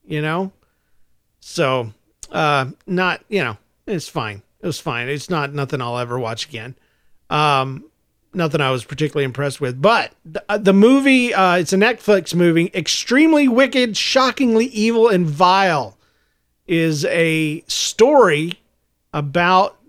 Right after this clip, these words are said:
Ted Bundy, but it is from the perspective, and I do mean the, the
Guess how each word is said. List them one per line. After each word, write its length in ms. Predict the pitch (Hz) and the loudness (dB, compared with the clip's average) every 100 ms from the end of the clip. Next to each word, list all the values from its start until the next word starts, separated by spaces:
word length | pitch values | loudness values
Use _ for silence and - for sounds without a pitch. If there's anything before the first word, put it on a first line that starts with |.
| _ | _
Ted 400 | - 208 226 196 | -2 0 2 4
Bundy, 480 | 180 143 139 156 - _ _ _ _ _ _ | 2 2 -2 -6 -10 _ _ _ _ _ _
but 240 | 160 160 - | -2 -2 0
it 140 | 175 | 2
is 360 | 170 156 139 - | 2 2 -4 -10
from 220 | _ 202 196 | _ 2 2
the 80 | |
perspective, 1120 | 165 165 - - - 247 - 165 139 139 - _ _ _ _ _ _ | -2 -6 -6 -4 -2 -4 -4 -2 -2 -4 -14 _ _ _ _ _ _
and 140 | 165 156 | -8 -8
I 60 | |
do 200 | 147 226 | -4 -2
mean 340 | 214 196 180 160 | 2 4 2 2
the, 300 | 147 147 165 | 0 -4 -4
the 240 | 151 | -6